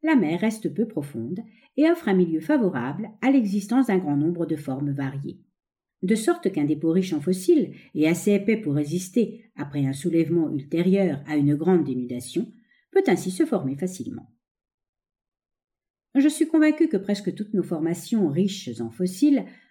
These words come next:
dans la plus grande partie de leur épaisseur, se sont ainsi formées pendant un affaissement. J'ai, depuis mille huit cent quarante-cinq,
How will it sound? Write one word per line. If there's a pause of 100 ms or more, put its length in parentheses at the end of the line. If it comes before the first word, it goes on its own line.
dans
la
plus
grande
partie
de
leur
épaisseur, (380)
se
sont
ainsi
formées
pendant
un
affaissement. (640)
J'ai,
depuis
mille
huit
cent
quarante-cinq,